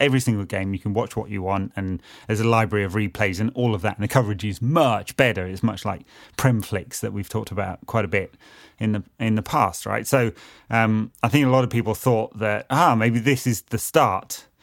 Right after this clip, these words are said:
Uh, but they, the Premier League is still sort of bought into this idea that, um, exclusivity and supply restraint keeps the price up in some way,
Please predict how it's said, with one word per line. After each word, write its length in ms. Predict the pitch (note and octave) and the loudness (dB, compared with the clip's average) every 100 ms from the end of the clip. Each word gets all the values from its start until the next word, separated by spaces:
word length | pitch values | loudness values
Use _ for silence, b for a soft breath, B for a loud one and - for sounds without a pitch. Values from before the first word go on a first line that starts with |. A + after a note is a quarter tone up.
| b b b b | b b b b
Uh, 260 | A2 G#2 A2 | -2 -2 -2
but 420 | - C#3 C#3 G#2+ | 2 4 4 2
they, 300 | C#3 C#3+ C#3 | 2 4 2
the 180 | C3 C#3+ | 2 0
Premier 300 | C3+ E3 D#3+ | 2 4 4
League 220 | D3+ C#3 | 2 2
is 80 | C#3+ | 0
still 220 | - D3+ | 2 0
sort 160 | C3+ C#3 | 2 0
of 100 | B2+ | 2
bought 220 | C#3+ C#3 | 2 2
into 180 | C3 C3 | 0 0
this 160 | C3+ | 2
idea 420 | C3 B2 C3 B2+ B2 | 4 2 2 2 2
that, 360 | B2 A#2 - B B B B | 2 0 -2 B B B B
um, 420 | A#2 A2+ A2 A2+ - | 0 2 4 2 -2
exclusivity 1040 | - C#3 - - C#3 C3 C#3 B2 B2+ B2+ A#2+ | -2 -2 -2 0 2 2 2 2 2 2 2
and 380 | A2+ A#2 A#2 - | 2 0 -4 -6
supply 960 | B2+ - - B2 - B2+ B2 A#2+ A#2 - | -10 -8 -4 -4 2 2 4 2 0 -2
restraint 800 | A2 A#2 - - C3 A2+ A#2 - _ _ - | -4 -4 -4 0 2 2 -2 -8 _ _ -12
keeps 280 | - B2+ - | -4 -4 -4
the 100 | A2+ | -8
price 500 | - A2 F#2+ - - _ | -2 -2 -2 -10 -16 _
up 240 | A2 F2 - _ - | -12 -12 -18 _ -10
in 180 | G2+ F#2 | -8 -6
some 320 | - G2+ F#2+ | -4 -4 -4
way, 320 | F#2+ F#2 F#2 | -6 -8 -12